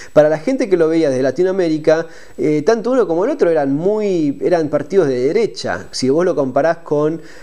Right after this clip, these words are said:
eh, el espectro político que tenés en otros lados. Demócrata, republicano, en definitiva, seguían con la misma agenda, eh,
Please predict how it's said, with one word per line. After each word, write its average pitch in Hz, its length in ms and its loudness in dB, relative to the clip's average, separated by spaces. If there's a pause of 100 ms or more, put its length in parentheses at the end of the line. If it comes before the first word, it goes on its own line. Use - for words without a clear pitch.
(140)
eh, 123 600 -2
el 131 160 -2
espectro 151 960 2
político 147 500 -2
que 123 80 -2
tenés 131 280 -2
en 131 60 -2
otros 127 180 -2
lados. 98 460 -2 (140)
Demócrata, 180 680 2
republicano, 151 680 -2
en 147 80 -2
definitiva, 202 480 0
seguían 190 420 0
con 147 120 -2
la 143 100 0
misma 175 220 -2
agenda, 170 640 -2 (400)
eh, 120 720 -2